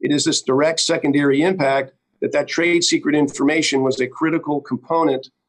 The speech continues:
in this process that the state of Florida uses to test, evaluate, and ultimately certify its teachers, principals, and administrators. We want to do everything we can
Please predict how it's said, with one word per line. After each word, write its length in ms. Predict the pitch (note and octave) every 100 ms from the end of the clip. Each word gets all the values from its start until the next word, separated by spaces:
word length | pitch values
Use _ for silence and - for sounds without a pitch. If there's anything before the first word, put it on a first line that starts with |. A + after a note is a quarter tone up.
| _ _ -
in 260 | D#3 D#3+
this 260 | D3+ D3+ -
process 760 | - D3 D#3+ - A#2+ A2+ - -
that 100 | C3
the 80 | B2+
state 240 | - C#3+
of 80 | C#3+
Florida 400 | C#3 C#3 C3+ C3
uses 720 | B2 E3 F#3+ B2 A#2+ A#2+ - _ _ _ -
to 140 | C3+
test, 440 | - C#3+ B2+ - -
evaluate, 580 | B2+ B2+ B2+ C3 C3 B2+
and 100 | B2
ultimately 380 | B2+ B2+ B2
certify 560 | A#2+ - B2+ B2 A#2+ A#2+
its 160 | A#2 -
teachers, 460 | C3 B2+ B2 A#2
principals, 580 | - B2 - A#2+ A#2+ A#2
and 100 | A2
administrators. 880 | G#2 B2 C#3 C3+ A#2+ A2 - - - _ _ _ _ -
We 120 | C3+
want 320 | D3 E3 E3+
to 80 | D3+
do 120 | C#3+
everything 320 | D3 C#3+ C3+
we 140 | C3 B2+
can 680 | - F#3+ E3+ D3 C3+ C3+